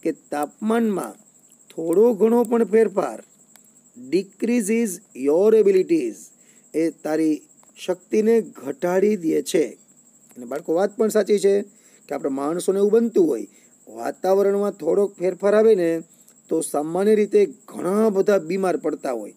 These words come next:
જે રોબોટને તેવું હોતું નથી કાંઈ, એટલે robot માણસને એની પોતાની જે weaknesses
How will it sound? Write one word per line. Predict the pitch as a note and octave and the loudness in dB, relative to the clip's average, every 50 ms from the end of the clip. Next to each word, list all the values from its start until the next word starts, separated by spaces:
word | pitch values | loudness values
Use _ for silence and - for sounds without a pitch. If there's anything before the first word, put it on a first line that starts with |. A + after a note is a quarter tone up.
| _ _ _ _ _ _ _ _ _ _ _ _ _ _ _ - | _ _ _ _ _ _ _ _ _ _ _ _ _ _ _ -14
જે | - B2 | -8 -4
રોબોટને | C#3 D#3 F3+ G3+ G#3+ - - D#3+ D3 | -2 0 2 2 2 2 0 -8 -6
તેવું | B2+ D3+ C#3+ D#3+ | -4 -4 -2 0
હોતું | F3+ F#3+ - A#3 A3+ | 0 0 0 0 -2
નથી | A#3 G3 A3+ | 0 0 0
કાંઈ, | G#3 A3 A3 A3 A3 - _ _ _ _ _ _ _ _ _ _ _ _ - | 2 2 0 0 -2 -4 _ _ _ _ _ _ _ _ _ _ _ _ -10
એટલે | E3+ - - A#3+ A#3+ | -8 -4 0 2 4
robot | A#3+ A#3 G#3+ G#3+ - - - _ _ _ _ _ _ _ - | 4 4 4 2 2 0 -8 _ _ _ _ _ _ _ -20
માણસને | A#2 A#2 B2 C3+ D3 E3+ F#3 E3+ - - F#3+ G3+ A3 A#3+ B3+ C4 - _ _ _ _ _ - | -16 -12 -8 -6 -4 -4 -4 -6 -6 -6 -2 0 0 0 0 -2 -6 _ _ _ _ _ -8
એની | D#3+ F3 F#3 | -4 -2 -2
પોતાની | E3+ - - - D3+ C#3+ - F3 F3+ G3+ | -2 -4 -6 -4 -4 -4 -2 -2 -4 -2
જે | F#3 F#3+ D#3+ | -2 -2 -2
weaknesses | C#3 C#3+ D#3 - - G3 A3 A#3+ - - A#3+ A3 - | -2 -4 -8 -8 -4 0 0 0 2 0 -2 -2 -2